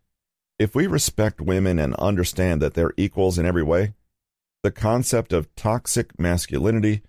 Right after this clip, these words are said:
can be eradicated. Now, being equal doesn't mean that we operate the same way.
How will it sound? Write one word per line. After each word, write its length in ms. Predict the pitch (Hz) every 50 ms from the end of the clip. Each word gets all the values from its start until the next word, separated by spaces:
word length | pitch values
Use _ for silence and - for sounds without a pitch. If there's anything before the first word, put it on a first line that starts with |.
| _ _ _ _
can 160 | - 110 107 104
be 260 | - 101 90 - 82
eradicated. 720 | 95 82 78 73 73 69 69 - - 73 69 71 71 - - _ _ _ _ _ _ _ _ _ _ _ _ _ _ _ -
Now, 260 | - 120 110 - - - _ _ _ _ _ -
being 280 | 98 170 196 160 110 69
equal 500 | - 113 101 - 71 62 58 60 - _ _ _ -
doesn't 380 | 78 80 127 139 127 127 - 85
mean 160 | 104 101 92
that 160 | 92 87 -
we 140 | - 85 - - -
operate 400 | 95 110 117 - 87 76 64 -
the 80 | -
same 260 | 76 - 73 58 60
way. 300 | 67 73 78 62 50 -